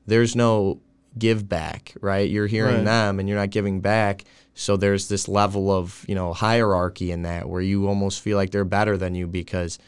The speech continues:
Speaker 1: you're hearing what they have to say. They're not listening to you.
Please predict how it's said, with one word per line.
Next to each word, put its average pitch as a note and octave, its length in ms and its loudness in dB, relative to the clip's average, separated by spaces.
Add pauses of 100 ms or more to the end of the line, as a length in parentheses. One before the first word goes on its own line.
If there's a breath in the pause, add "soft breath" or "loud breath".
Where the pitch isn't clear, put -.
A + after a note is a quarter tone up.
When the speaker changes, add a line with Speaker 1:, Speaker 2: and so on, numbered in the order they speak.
(200 soft breath)
Speaker 1:
you're A#2+ 200 4
hearing A2 260 4
what G2 140 2
they A2 120 4
have A2 140 4
to G2+ 100 -4
say. F#2+ 320 0
They're G2+ 160 0
not G2 200 0
listening F#2 400 -2
to E2+ 40 -4
you. E2+ 340 -4